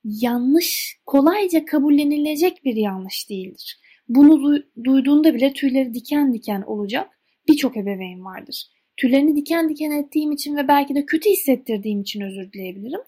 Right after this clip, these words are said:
Ama Greta'nın dediği gibi bazen insanları öfkelendirmek gerekir.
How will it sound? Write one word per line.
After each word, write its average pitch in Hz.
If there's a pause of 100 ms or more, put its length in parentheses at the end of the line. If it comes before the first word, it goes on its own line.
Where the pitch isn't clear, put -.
(380)
Ama 294
Greta'nın 294
dediği 214
gibi 214 (280)
bazen 254
insanları 226
öfkelendirmek 202
gerekir. -